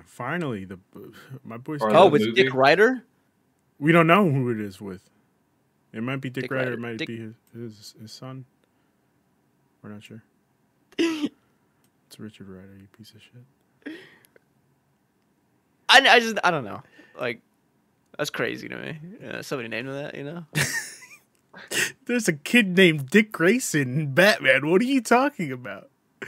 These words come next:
Speaker 3: Yeah, that's
Speaker 1: Oh,
Speaker 3: not as
Speaker 1: it's
Speaker 3: funny as
Speaker 1: more,
Speaker 3: Dick
Speaker 1: it's
Speaker 3: Ryder.
Speaker 1: more, okay, I just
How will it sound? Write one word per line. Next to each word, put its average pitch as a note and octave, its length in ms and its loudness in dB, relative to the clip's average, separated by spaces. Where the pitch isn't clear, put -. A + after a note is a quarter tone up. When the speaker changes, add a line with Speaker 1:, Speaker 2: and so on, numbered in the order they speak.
Speaker 3:
Yeah, D#3+ 180 6
that's C#3+ 180 8
Speaker 1:
Oh, - 20 0
Speaker 3:
not C3+ 120 2
as - 20 0
Speaker 1:
it's B2+ 100 -2
Speaker 3:
funny C#3+ 140 2
as C#3+ 40 4
Speaker 1:
more, C3 180 2
Speaker 3:
Dick G#2 80 -8
Speaker 1:
it's F#2 280 -4
Speaker 3:
Ryder. B2 100 -6
Speaker 1:
more, G2+ 120 -8
okay, G#2 420 -12
I G#2+ 160 -10
just G#2+ 300 -14